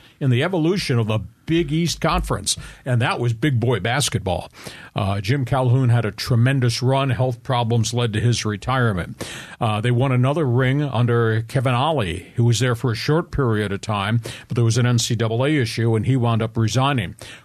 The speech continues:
Hurley has come in, and he's gone, gone everywhere to go get kids, and he's done what Calhoun has done, and he's a passion play. Holy cow, he is,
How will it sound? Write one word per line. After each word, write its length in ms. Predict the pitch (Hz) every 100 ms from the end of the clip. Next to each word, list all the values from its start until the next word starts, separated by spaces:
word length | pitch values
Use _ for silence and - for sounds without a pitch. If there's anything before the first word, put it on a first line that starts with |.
| -
Hurley 340 | 156 165 147
has 240 | 117 123 117
come 240 | 131 117
in, 160 | 120 117
and 140 | 107
he's 240 | 113 135
gone, 340 | 113 123 110 113
gone 300 | 113 123 117
everywhere 640 | - 151 151 127 104 85 87 - - -
to 100 | -
go 200 | 117 123
get 260 | 120 113 113
kids, 340 | - 117 123
and 200 | 107 104
he's 200 | 110 139
done 240 | 117 123 139
what 200 | 135 117
Calhoun 460 | 135 127 135 147
has 200 | 131 117
done, 340 | 98 120 120 117 - -
and 180 | - 113
he's 260 | 131 190 -
a 80 |
passion 580 | 113 - 123 139 - 104
play. 300 | - - 104
Holy 440 | 107 131 156 127 92
cow, 360 | - 131 117
he 180 | 104 147
is, 280 | 131 98 92